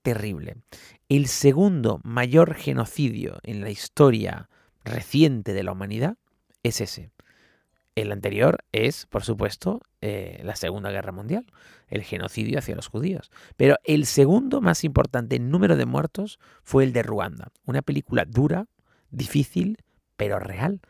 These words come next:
basada nuevamente en hechos reales, contada a través de la figura del director africano de un hotel de propiedad belga, si no recuerdo mal,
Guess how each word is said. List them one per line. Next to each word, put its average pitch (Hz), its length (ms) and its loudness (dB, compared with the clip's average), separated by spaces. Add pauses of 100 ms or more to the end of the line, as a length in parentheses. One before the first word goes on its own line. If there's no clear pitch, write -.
(300)
basada 117 760 0
nuevamente 110 540 -6
en 117 80 -8
hechos - 280 -10
reales, 92 580 -4 (420)
contada 170 380 4
a - 20 4
través 147 260 6
de 156 80 -2
la 135 80 0
figura 135 380 0
del 135 140 0
director 117 580 2
africano 120 580 -4 (460)
de 131 160 4
un 156 160 6
hotel 165 400 6 (180)
de 117 160 -4
propiedad 107 580 0
belga, 120 440 0
si - 180 -12
no 92 260 -8
recuerdo 98 400 -4
mal, 135 280 2